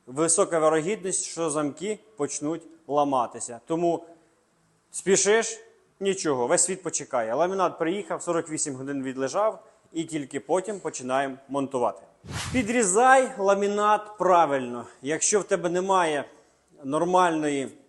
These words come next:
пили з високими обертами, то використовуй електролобзик, але обов'язково проклеюй малярним скотчем края, так буде менше сколів.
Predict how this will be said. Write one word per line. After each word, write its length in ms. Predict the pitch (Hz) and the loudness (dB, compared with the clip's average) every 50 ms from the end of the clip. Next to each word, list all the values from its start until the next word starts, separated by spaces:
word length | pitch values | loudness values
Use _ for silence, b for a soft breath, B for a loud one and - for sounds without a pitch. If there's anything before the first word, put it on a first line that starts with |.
| _ _ _ _ _ _ _ _ _ _ - - _ _ | _ _ _ _ _ _ _ _ _ _ -14 -14 _ _
пили 400 | - 151 160 160 165 175 170 147 | 0 2 2 4 4 4 4 2
з 280 | 123 113 127 143 147 151 | 2 0 -2 -4 -4 -4
високими 640 | 131 147 151 147 180 180 165 - 156 143 143 143 135 - | 0 0 0 2 2 0 0 0 -2 -2 -2 -2 -2 -2
обертами, 680 | 180 175 190 180 165 151 147 - - 131 127 123 117 110 b b b b b b b b b _ | 0 0 2 2 2 0 0 0 -2 -2 -2 -4 -8 -12 b b b b b b b b b _
то 280 | - 165 170 170 156 143 | 0 4 4 4 4 4
використовуй 800 | 147 147 147 - 170 165 170 165 165 - 190 180 175 170 156 - | 2 -2 0 2 2 2 4 2 2 2 2 2 4 2 0 0
електролобзик, 880 | 156 151 156 156 147 - 160 151 151 147 170 202 202 165 139 143 143 - | 2 2 2 2 2 0 -2 -2 0 2 2 2 0 0 -4 -10 -10 -10
але 300 | - - 151 156 160 165 | -8 -4 0 2 2 2
обов'язково 880 | 156 - - 160 151 147 156 156 151 156 151 151 - - 180 160 151 139 | 0 0 -4 -4 -2 -2 0 0 2 2 0 0 -2 -2 -2 0 -2 -2
проклеюй 680 | 117 135 147 147 147 - 156 165 160 151 139 131 127 120 | -2 -2 -4 -4 -4 -2 0 2 2 2 2 0 -4 -4
малярним 560 | 127 139 147 147 143 139 131 123 127 135 123 | -2 0 0 0 0 0 -2 -4 -6 -8 -8
скотчем 480 | - - - 156 147 - 151 147 131 | -6 -4 -4 -4 -4 -4 -6 -8 -8
края, 480 | 120 - 139 139 143 151 170 180 190 - B B B B B B B _ | -6 -4 -4 -4 -2 0 0 0 0 0 B B B B B B B _
так 340 | - 165 165 170 165 156 139 | 4 4 4 4 2 -2 -4
буде 300 | 147 160 165 147 151 143 | -4 -4 -2 0 0 0
менше 480 | 139 139 139 147 147 135 - - 139 | 0 0 -2 -2 -2 -4 -6 -4 -4
сколів. 500 | 131 - - - 135 127 117 110 107 101 | -4 -4 -4 -4 -4 -4 -4 -4 -6 -12